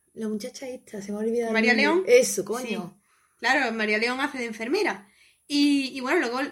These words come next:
Speaker 2: pues, tiene como su toque de risa, porque claro, un vasco en mitad de, de, de Sevilla, y pues claro, la, la primera temporada fue, guau, increíble. Y luego, pues, las siguientes también fueron muy buenas, pero para mí fue un poco en decadencia.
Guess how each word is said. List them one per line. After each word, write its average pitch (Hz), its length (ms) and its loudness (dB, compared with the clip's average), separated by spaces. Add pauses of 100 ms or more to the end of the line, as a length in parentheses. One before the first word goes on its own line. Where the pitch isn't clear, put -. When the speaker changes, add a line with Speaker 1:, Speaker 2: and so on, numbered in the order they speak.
(200)
Speaker 2:
pues, 254 180 -6
tiene 285 240 -2
como 403 200 4
su 269 100 -4
toque 262 200 -4
de 247 100 2
risa, 415 380 4
porque 254 220 -2
claro, 247 320 2
un 226 180 -6
vasco 392 380 2
en 427 60 4
mitad 240 280 4
de, 247 200 -2 (100)
de, 240 200 0 (260)
de 226 160 -8
Sevilla, 339 480 6 (400)
y 262 80 -8
pues 220 140 -8
claro, 254 220 -2
la, 226 240 -4
la 226 280 -2
primera 220 300 0
temporada 381 380 2
fue, 392 420 -4
guau, 208 480 -4 (300)
increíble. 220 680 -2 (280)
Y - 60 -16
luego, 240 220 -4
pues, 294 140 2
las 240 140 -2
siguientes 226 360 -2
también 247 240 -6
fueron 262 220 -4
muy 277 120 -4
buenas, 285 320 2
pero 247 180 -8
para 202 160 -4
mí 294 260 0
fue 302 140 -6
un 285 80 -4
poco 277 180 -2
en 330 80 2
decadencia. 202 580 -6